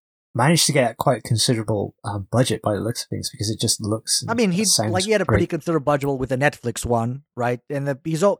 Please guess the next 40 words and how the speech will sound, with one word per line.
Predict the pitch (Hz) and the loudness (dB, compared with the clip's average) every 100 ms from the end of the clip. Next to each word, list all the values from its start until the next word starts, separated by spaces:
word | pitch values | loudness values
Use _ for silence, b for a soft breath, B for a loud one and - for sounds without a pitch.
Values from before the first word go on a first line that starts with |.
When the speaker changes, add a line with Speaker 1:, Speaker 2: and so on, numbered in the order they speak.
| _ - | _ 0
Speaker 2:
he's | 254 | 4
always | 285 160 123 131 | 6 4 2 2
had | 123 | 0
Speaker 1:
I | - | 2
haven't | 190 175 | 2 2
Speaker 2:
that. | |
Speaker 1:
seen | - 220 | 2 2
The | 208 | 2
Irishman. | 131 113 - 92 - | 2 0 -4 -8 -12
I | 110 - | -8 -2
haven't | 156 143 | -2 0
seen | 160 | 0
The | 147 | 0
Irishman. | 113 113 _ | -2 -6 _
Yeah, | 208 175 | 0 2
we're | 196 | 2
talking | 254 185 | 2 2
about | 135 123 | 0 0
nineteen | 123 151 151 175 143 117 | 2 2 2 2 2 0
twenties | - 147 - 135 123 117 - | 0 0 2 2 2 -2 -4
America. | 113 123 123 117 110 107 _ _ - | -2 0 2 0 -6 -10 _ _ -4
And, | 123 123 123 | -2 0 0
um, | 127 117 117 B B B _ _ - | 0 -2 -6 B B B _ _ -2
I | 147 | 0
think | 202 175 _ | 0 -2 _
that, | 156 151 _ _ _ _ _ _ | -2 -2 _ _ _ _ _ _
like, | 156 156 - | -2 -2 0
the | |
story | - 190 190 160 135 | 0 2 4 4 2
is | 120 - - | 0 -2 0
very | 131 160 | 2 2
much, | 139 131 - - | 2 0 -4 -2
well, | 156 147 | 0 0
the | 135 | 0
film | 208 202 | 2 4
is | 147 - | 2 2
very | 143 139 | 0 2
much | 131 - | 0 0
a | 131 | -2
film | 139 131 | 0 0